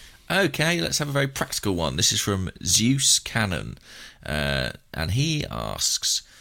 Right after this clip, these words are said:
"Thoughts on the lineup for Olympiacos? Should we field a strong eleven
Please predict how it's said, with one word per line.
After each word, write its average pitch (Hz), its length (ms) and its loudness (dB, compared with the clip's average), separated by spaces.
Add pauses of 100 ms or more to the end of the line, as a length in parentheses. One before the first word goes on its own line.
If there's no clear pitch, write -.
(180)
"Thoughts - 320 2
on 101 80 0
the 95 80 0
lineup 104 340 2
for 92 140 -2
Olympiacos? 78 640 -2
Should - 260 0
we 92 60 -2
field 78 240 -4
a 78 80 -2
strong 147 320 2
eleven 92 320 2